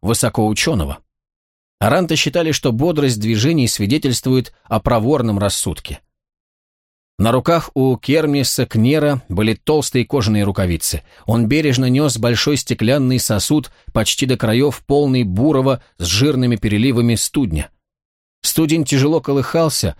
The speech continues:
распространяя запах земляного масла, вываренных костей и ещё чего-то столь же противного. Снова зашевелилась входная полость. Из шатра, немного отстав от Аранта, выбрались трое, одетые по-сокаремски.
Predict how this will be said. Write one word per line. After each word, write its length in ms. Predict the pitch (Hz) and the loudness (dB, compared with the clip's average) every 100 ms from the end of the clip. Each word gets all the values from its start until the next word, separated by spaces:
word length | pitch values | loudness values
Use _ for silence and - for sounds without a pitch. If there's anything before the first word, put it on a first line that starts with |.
| _ | _
распространяя 800 | 85 110 - 120 - 107 113 120 | -2 -2 -2 -2 -2 0 0 0
запах 340 | 104 127 113 98 | 0 0 0 -2
земляного 480 | 107 101 104 101 | 0 2 2 2
масла, 560 | 95 110 139 - 110 98 _ - | 2 2 0 -2 -2 -4 _ -4
вываренных 720 | 101 151 123 117 110 104 - | 0 2 2 2 0 -2 -2
костей 480 | 107 - - 156 | -4 -2 0 0
и 180 | 151 147 | 0 0
ещё 420 | 117 104 - - | 0 0 0 -2
чего-то 440 | - - 113 147 104 | -2 -2 -2 -2 -2
столь 340 | - - 117 | -4 -2 0
же 140 | 95 98 | 0 -2
противного. 580 | 101 - 80 71 67 - _ _ _ _ _ _ _ _ _ - | -2 -4 -4 -4 -6 -10 _ _ _ _ _ _ _ _ _ -6
Снова 420 | - 131 147 151 | 0 2 2 2
зашевелилась 640 | 131 127 127 120 139 135 | 2 2 2 2 2 0
входная 480 | - 127 113 110 107 | -2 -2 0 0 0
полость. 540 | - 135 80 - - _ _ _ _ | -2 -4 -4 -6 -8 _ _ _ _
Из 140 | 110 107 | -2 0
шатра, 540 | - 123 127 135 127 _ _ | 0 0 0 0 -2 _ _
немного 380 | - 107 131 131 | -2 0 2 0
отстав 460 | - 120 - 147 - | 0 -2 -2 -2 0
от 120 | 107 | 0
Аранта, 500 | 98 120 135 135 127 _ - | 0 2 2 0 -2 _ -4
выбрались 580 | 98 143 139 139 123 - | 0 2 2 2 0 -2
трое, 420 | 143 135 107 98 | 0 2 2 0
одетые 460 | - 95 110 - | -2 -2 0 0
по-сокаремски. 800 | 117 123 123 123 92 76 - 67 | -2 -2 0 0 0 -2 -6 -10